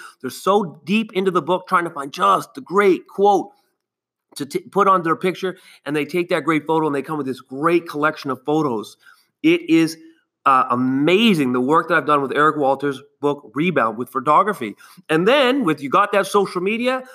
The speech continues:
you go at Eric Walters, you send him a few pictures of the pictures your kids, the kids have taken on his book, and he gives you a little retweet, and it just validates those kids' experience with the book. It's so easy in today's world to reach out to authors and make connections. For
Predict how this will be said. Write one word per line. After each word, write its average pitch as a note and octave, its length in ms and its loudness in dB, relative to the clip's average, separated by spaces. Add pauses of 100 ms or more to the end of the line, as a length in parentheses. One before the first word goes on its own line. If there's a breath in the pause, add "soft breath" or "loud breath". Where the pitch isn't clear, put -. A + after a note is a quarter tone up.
(220 loud breath)
you B3+ 120 -4
go G#3 260 4
at G3+ 200 2
Eric G3 240 4
Walters, G#3 480 -2
you F#3+ 80 -10
send F#3+ 220 -4
him G3 60 0
a F3+ 60 -2
few G3+ 180 -8
pictures A#3 640 -8
of C#3 160 2
the B2+ 60 -8
pictures F#3 360 -4
your C#3 100 -8
kids, E3+ 240 -2 (180)
the C#3 80 -6
kids E3+ 220 -2
have C#3+ 80 -10
taken F3 360 -4 (260 loud breath)
on C3 140 0
his F3 200 2
book, A3 280 0 (100)
and A#2+ 100 -14
he A#2 60 -12
gives D3 180 -4
you E3 80 0
a D#3+ 40 -2
little E3 200 0
retweet, C#3+ 460 -2
and B2 80 -4
it B2 80 -4
just C3+ 200 -2
validates C#3+ 580 2
those C3+ 180 -2
kids' D#3 360 -4 (260 loud breath)
experience F3 600 -2
with E3 140 -4
the D#3 100 -4
book. A3 360 2 (260 soft breath)
It's - 160 -10
so G3+ 300 0
easy G#3+ 340 2
in D#3 80 0
today's E3+ 320 0
world F3 200 -2
to D3 100 -4
reach F3+ 280 -4
out F3+ 180 2
to - 60 2
authors E3+ 320 2
and C#3 80 -4
make F3+ 200 -4
connections. D#3 600 -8 (640 soft breath)
For D3+ 160 -2